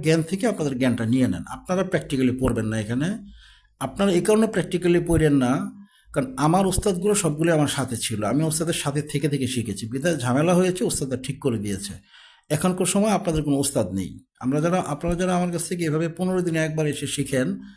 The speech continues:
এ-, এ-, এরা যদি এই ধরনের কোনো ঝামেলায় পড়েন, আপনাদেরকে কে সহযোগিতা করবে বলেন? আর যারা অন্যান্য উস্তাদের ছাত্র রয়েছেন, আমার ভিডিওটা দেখছেন,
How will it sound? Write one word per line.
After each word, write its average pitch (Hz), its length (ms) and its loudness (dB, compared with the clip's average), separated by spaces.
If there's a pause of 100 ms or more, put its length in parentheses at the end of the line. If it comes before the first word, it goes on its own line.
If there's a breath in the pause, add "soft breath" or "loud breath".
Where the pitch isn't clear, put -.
(520 loud breath)
এ-, 165 300 -2
এ-, 156 220 -2
এরা 165 140 6 (120)
যদি 208 160 0
এই 180 140 4
ধরনের 180 260 2
কোনো 180 180 -2
ঝামেলায় 147 380 2
পড়েন, 131 260 0
আপনাদেরকে 151 420 -6
কে 202 120 4
সহযোগিতা 113 520 0
করবে 104 240 -6 (100)
বলেন? 80 200 -6 (640 loud breath)
আর 120 120 -4
যারা 143 180 2
অন্যান্য 185 400 2
উস্তাদের 180 420 0
ছাত্র 156 340 -2
রয়েছেন, 139 420 2
আমার 139 240 0
ভিডিওটা 131 340 -2
দেখছেন, 123 480 -4